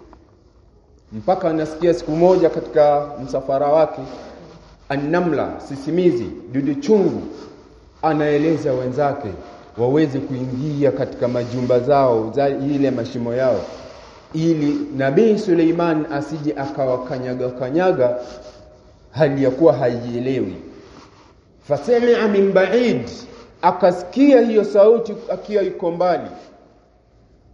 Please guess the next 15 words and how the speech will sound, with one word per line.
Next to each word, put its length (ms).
Fatabassama 840
dhahikan, 720
akawa 280
ni 80
mwenye 180
kutabasamu 760
akicheka 680
katika 280
yale 400
maneno 400
ya, 140
ya 100
namla 400
yule 280
sisimizi. 580